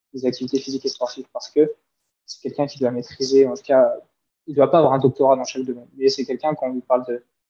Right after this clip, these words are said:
physiologie, d'anatomie, sociologie, psychologie, histoire du sport, euh, juridique, bref, tout un tas de choses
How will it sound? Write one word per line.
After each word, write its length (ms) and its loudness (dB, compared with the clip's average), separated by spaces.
physiologie, 640 0
d'anatomie, 560 -2
sociologie, 600 0
psychologie, 580 0
histoire 300 -2
du 80 -2
sport, 440 -4
euh, 80 -20
juridique, 640 -4
bref, 260 -6
tout 140 -4
un 80 2
tas 120 -4
de 40 -6
choses 420 -2